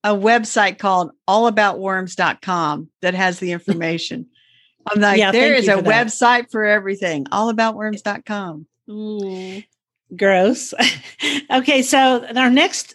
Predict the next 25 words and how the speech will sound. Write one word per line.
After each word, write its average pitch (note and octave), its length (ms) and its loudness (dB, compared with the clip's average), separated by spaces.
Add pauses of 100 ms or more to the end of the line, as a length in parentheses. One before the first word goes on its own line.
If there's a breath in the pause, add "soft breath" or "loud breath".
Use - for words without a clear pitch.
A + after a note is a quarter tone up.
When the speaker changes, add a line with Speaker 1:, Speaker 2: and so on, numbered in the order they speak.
Speaker 2:
thing, A3+ 320 2
we A#3+ 100 0
have C4 100 2
a B3 60 4
new B3 240 2
segment. G#3+ 800 -2
Speaker 1:
Yes, B3 380 0
we C#4 140 2
decided C#4+ 440 2
last B3+ 380 0
week, G#3 280 -2
we, A#3 220 -2 (100)
I G#3+ 100 2
made B3 260 2
this A#3+ 200 -2
suggestion. A#3 500 0
We G#3 80 -2
thought, G3+ 280 -2
"You C4 80 2
know, F#4 120 0
it's D4 120 -4
a A#3+ 60 -4
pretty B3+ 220 -2
good C#4 240 -4
suggestion." F3 640 -4